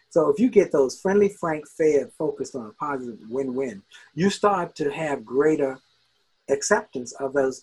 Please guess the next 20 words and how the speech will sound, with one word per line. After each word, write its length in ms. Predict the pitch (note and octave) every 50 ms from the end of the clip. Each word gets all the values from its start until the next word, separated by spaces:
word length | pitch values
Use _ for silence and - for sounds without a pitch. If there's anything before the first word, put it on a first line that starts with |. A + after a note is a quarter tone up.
| _
difficult 320 | D3+ D#3 D3+ C#3+ C#3 C#3 -
conversations, 760 | D#3 D3 C3 - - - E3 E3 E3+ E3 - B2+ A2+ A#2+ - _ - - - _
and 140 | D3+ D3+ D3
you 120 | E3 E3
tend 440 | D#3+ - E3 D3+ C#3+ C#3 C3 C3+ C#3+ - _
to 80 | - C#3
start 420 | - - - B2 A2+ G#2 F#2+ - - _ -
to 100 | - B2
win 400 | G#2+ A2+ A2+ G#2 F#2+ F#2+ F#2+ - _ _ -
more. 260 | G#2+ G#2+ G2+ F#2 - - - - - -
And 100 | B2+ C3
that's 180 | D3+ D3+ -
what 100 | - B2
happened 300 | - C3+ B2 - - B2
with 120 | A#2 G#2 -
Dennis 240 | C3 B2 A#2 A2+
Rodman 320 | A#2 B2 A2+ G#2+ G#2 G#2 G2+
and 100 | G2+ G#2
Michael 240 | A2 A2 - - G#2+
Jordan, 380 | G2+ C3 C3+ C3+ A#2 G2+ -